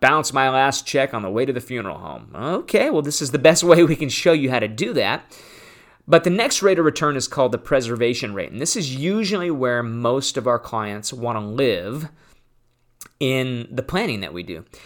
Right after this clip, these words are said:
And it, it is essentially living off the interest of your investments without spending the principal. And most people understand how that works.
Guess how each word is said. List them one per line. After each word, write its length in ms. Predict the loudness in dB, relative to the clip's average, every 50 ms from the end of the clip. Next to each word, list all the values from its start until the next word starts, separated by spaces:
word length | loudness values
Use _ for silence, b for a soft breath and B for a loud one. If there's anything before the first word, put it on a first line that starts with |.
| B B B B B _
And 180 | -2 0 2 2
it, 140 | 2 2 0 0
it 80 | 2 2
is 160 | 2 2 2
essentially 480 | 0 0 0 0 -2 -2 -2 -2 -2
living 320 | 0 2 2 2 2 0 0
off 160 | -2 -2 -2
the 120 | -4 -8
interest 440 | -6 -6 -6 -8 -8 -6 -6 -6 -6
of 100 | -6 -8
your 140 | -10 -10 -10
investments 640 | -10 -6 -4 -4 -4 -2 -4 -6 -6 -10 -10 -8
without 320 | -10 -8 -6 -6 -6 -4 -2
spending 500 | -2 -2 -2 -2 -4 -6 -6 -8 -10 -10
the 80 | -12
principal. 560 | -12 -12 -10 -10 -8 -8 -10 -10 -12 -14 -16 -18 _ _ _ _ _ -10
And 120 | -8 -6
most 200 | -6 -6 -6 -6
people 200 | -6 -6 -4 -6
understand 540 | -6 -6 -6 -6 -6 -6 -6 -6 -8 -10 -10
how 140 | -10 -10 -10
that 200 | -10 -12 -12 -12
works. 360 | -12 -12 -12 -12 -14 -16